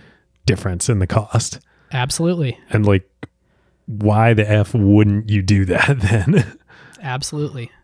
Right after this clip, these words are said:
Speaker 1: Huh.
Speaker 2: It's really amazing. Um, the other one that we talked about is sort of new market needs. So they, they sort of built a, uh, this isn't a, this is from the Elon Musk book, but, um, they built a Honda Accord instead of,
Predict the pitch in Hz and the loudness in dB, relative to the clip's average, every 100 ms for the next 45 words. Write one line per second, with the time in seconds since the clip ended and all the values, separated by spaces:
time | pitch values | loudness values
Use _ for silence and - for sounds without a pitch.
0 | _ _ _ _ - 92 - _ _ _ | _ _ _ _ -6 -6 -6 _ _ _
1 | _ _ _ _ _ _ _ _ - 139 | _ _ _ _ _ _ _ _ -14 -10
2 | 143 135 127 113 123 123 113 117 _ _ | -8 -6 -6 -6 -8 -8 -10 -14 _ _
3 | _ _ _ _ _ _ - 151 135 175 | _ _ _ _ _ _ -4 -2 2 2
4 | 190 185 170 156 151 - 147 139 - 143 | 4 4 2 2 0 0 -2 -2 -2 -2
5 | 127 143 135 131 - 135 135 127 120 - | 0 0 2 0 -4 -4 -4 -4 -6 -10
6 | - - 127 123 123 131 127 135 123 123 | -10 -6 -6 -4 -4 -4 -2 -2 -2 -4
7 | - 120 120 131 143 131 139 - 123 120 | -4 -4 -4 -6 -6 -6 -6 -4 -4 -4
8 | 110 120 135 143 - 127 - 123 117 120 | -6 -8 -10 -10 -8 -6 -4 -4 -4 -4
9 | 127 139 - 139 131 127 127 - 123 - | -6 -8 -8 -6 -4 -4 -4 -4 -6 -4
10 | 127 - - - - 123 117 147 139 139 | -6 -6 -18 -16 -6 -4 -2 0 -2 -2
11 | 139 131 123 120 143 120 113 - - 127 | -2 0 -2 -4 -2 -2 -4 -8 -8 -8
12 | - 127 120 | -6 -4 -4